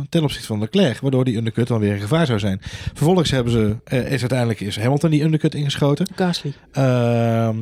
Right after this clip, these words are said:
Speaker 1: eh, Gasly, sorry, op dat moment nog inderdaad. Eh, maar zij zouden dan achter Leclerc komen. En, eh, dat was het verhaal. Eh, ze wilden zorgen dat hij voor Leclerc zou blijven.
Speaker 2: Hm.
Speaker 1: Dus ze hebben uiteindelijk Hamilton wel naar binnen gehaald,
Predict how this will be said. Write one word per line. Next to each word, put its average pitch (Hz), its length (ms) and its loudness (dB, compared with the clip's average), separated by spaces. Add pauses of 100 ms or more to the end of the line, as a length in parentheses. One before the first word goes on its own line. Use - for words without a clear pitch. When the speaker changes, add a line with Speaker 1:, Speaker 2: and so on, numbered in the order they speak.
(180)
Speaker 1:
eh, 139 140 0
Gasly, 143 240 0
sorry, 107 200 0
op 101 60 -4
dat 104 100 0
moment 104 200 0
nog 101 80 -2
inderdaad. 101 440 -2 (280)
Eh, 120 200 2
maar 120 140 0
zij 117 100 0
zouden 123 320 0
dan 113 80 -12
achter - 440 -2
Leclerc 151 380 0
komen. 95 300 -2 (240)
En, 113 340 -2
eh, 104 440 0
dat 139 160 0
was 139 120 0
het 107 120 -6
verhaal. 120 460 -4
Eh, 113 140 -2
ze 107 140 -4
wilden 110 260 0
zorgen 104 260 -4
dat 104 100 -10
hij 110 100 -2
voor 113 200 0
Leclerc 120 280 0
zou 101 140 -2
blijven. 101 340 -4 (180)
Speaker 2:
Hm. 175 80 -2 (280)
Speaker 1:
Dus 139 180 0
ze 151 60 0
hebben 139 180 2
uiteindelijk 127 400 0
Hamilton 127 520 2 (160)
wel 131 180 2
naar 160 100 4
binnen 120 220 2
gehaald, 98 420 -2